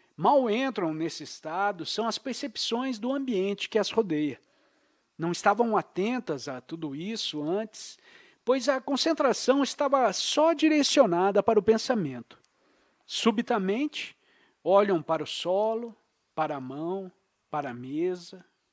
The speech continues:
para a luz, e ao olharem, está a serenidade. De fato, por estranho que pareça, não conseguem olhar para nada sem ser com serenidade.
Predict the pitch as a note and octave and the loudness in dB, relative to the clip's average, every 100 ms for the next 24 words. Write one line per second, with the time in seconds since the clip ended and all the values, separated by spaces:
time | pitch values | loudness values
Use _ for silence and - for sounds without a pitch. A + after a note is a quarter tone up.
0 | - D3+ C#3+ A#2 C3 E3 F#3+ - - - | -4 -4 -4 -12 -12 -10 -10 -14 -14 -18
1 | _ _ _ - _ - F3 A3+ D4 B3 | _ _ _ -20 _ -8 -2 0 4 4
2 | E3 D#3+ F#3 G#3 A#3 A#3 _ _ - A3 | 2 0 2 0 -2 -10 _ _ -16 -12
3 | - - A3+ C4+ A#3 - C#3 B2+ A#2 G#2 | -12 -6 -6 -6 -8 -10 -10 -10 -14 -18
4 | F#2+ F2+ - _ _ _ _ _ _ - | -20 -20 -20 _ _ _ _ _ _ -16
5 | - - C3+ D3 F3+ C#3 A2+ D3 D#3+ D3 | -14 -10 -6 -4 -4 -6 -8 -2 0 4
6 | D3 - - D#3+ A3+ A#3 - - C3 A#2+ | 2 0 0 4 6 6 2 -2 -4 2
7 | F3 F#3 C3 - _ - _ F3+ A#3+ C#4 | 2 0 -8 -18 _ -20 _ 2 4 4
8 | A#3 - C4+ B3+ C4+ A3+ D#3+ D#3 F#3+ G#3 | 4 4 4 4 4 4 4 2 0 -4
9 | - A3 A3 F#3+ E3+ G#3 B3+ E3 C#3 - | -6 0 2 2 4 4 4 0 -4 -4
10 | - D4+ E4 - - G#3+ C4 A#3+ - F#3+ | 2 2 2 -2 0 2 2 0 -6 -2
11 | E3 - D3+ C#3+ B2+ G#2+ G2+ G2 - | -2 0 -2 -2 -6 -10 -16 -18 -20